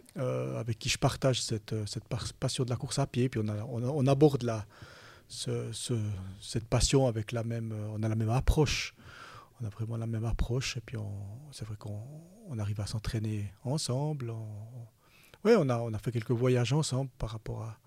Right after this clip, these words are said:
à ça. Et puis ça a permis de découvrir, euh, d'autres régions aussi. C'était, donc ça,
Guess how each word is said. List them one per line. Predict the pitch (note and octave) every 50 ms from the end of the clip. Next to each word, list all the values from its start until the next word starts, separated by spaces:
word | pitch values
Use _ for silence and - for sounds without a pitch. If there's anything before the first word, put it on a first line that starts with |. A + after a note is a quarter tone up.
| - - - - - - - - - _ _ -
à | A#2+ G#2+
ça. | - - - A#2 B2+ C3+ B2+
Et |
puis | - - -
ça | - - -
a | A2
permis | - - G#2+ G#2 A2+ A2
de | A2+
découvrir, | B2 A#2 - C3+ B2 A2 A#2+ B2 A2+ G#2 G#2
euh, | G#2 G#2 G2 - - _ - - - -
d'autres | D3 D3+ D3+ -
régions | F3+ F#3 D3 C#3+ B2+ B2+ C#3 D3
aussi. | C#3+ - - D3
C'était, | C3 - B2 - - - G#2+ G#2 G2+ G2+ - _ _ _ _ _ - - - - - - _ _ -
donc | - A#2+ -
ça, | - D#3